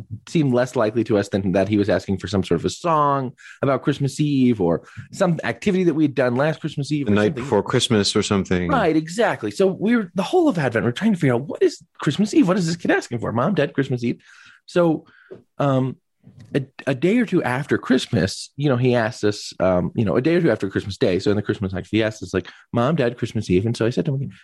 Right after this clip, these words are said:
Speaker 1: "Maxie, what is Christmas Eve?" And, um, m-, he acted it out. You know, Maxie has a limited am-,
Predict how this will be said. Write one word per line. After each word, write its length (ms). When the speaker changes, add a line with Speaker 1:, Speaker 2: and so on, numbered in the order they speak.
Speaker 1:
"Maxie, 280
what 400
is 100
Christmas 460
Eve?" 280
And, 300
um, 340
m-, 240
he 180
acted 260
it 60
out. 120
You 60
know, 80
Maxie 260
has 140
a 20
limited 320
am-, 220